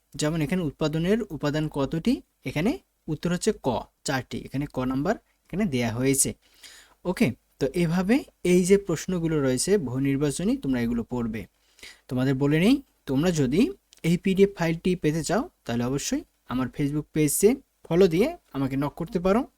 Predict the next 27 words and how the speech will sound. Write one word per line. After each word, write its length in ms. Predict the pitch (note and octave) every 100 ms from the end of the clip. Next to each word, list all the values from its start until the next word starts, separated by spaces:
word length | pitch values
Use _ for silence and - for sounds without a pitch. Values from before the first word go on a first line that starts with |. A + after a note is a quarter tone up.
| _ _ _ _ _ _ _ _ -
আমি 180 | C#3+
তোমাদেরকে 440 | C#3+ C#3+ C#3 C3+ G3
সাথে 240 | C3+ D3
সাথে 260 | D3+ B3 C#4+ - - - - - -
দিয়ে 200 | C#3 D3+
দেব, 240 | B2+ A2 A2+ - _ _ -
ওকে? 260 | G#3 G3 B2+ _ - - - _ _ _
আহ, 400 | C3+ C3+ C#3 C3+ - _ _ _ _ _ -
চলো 280 | G#3 A3+ B3+ - -
আমরা 420 | D3+ D#3 D#3+ D#3+
তারপরে 380 | D#3 D#3 E3 E3
কি 160 | -
করতে 260 | E3+ E3+ E3+
হবে 160 | F3 F3
একটু 160 | -
দেখে 240 | E3+ D#3+ G#3+
নিই। 180 | D4 - _ -
তো 120 | C#3
তারপরে 520 | C#3 E3 F#3 - A3
হচ্ছে 440 | A3 A#3 - G3 C#4
যে 220 | F#3+ C3+ C3
তোমাদের, 420 | C3 C3 F#3+ D#4+ - - -
আহ, 320 | B2 A#2+ - -
এক 140 | E3
কথায় 240 | F3+ F#3+ D#3
উত্তর 240 | - D#3+
রয়েছে। 440 | C#3 A#2+ A#3 B3+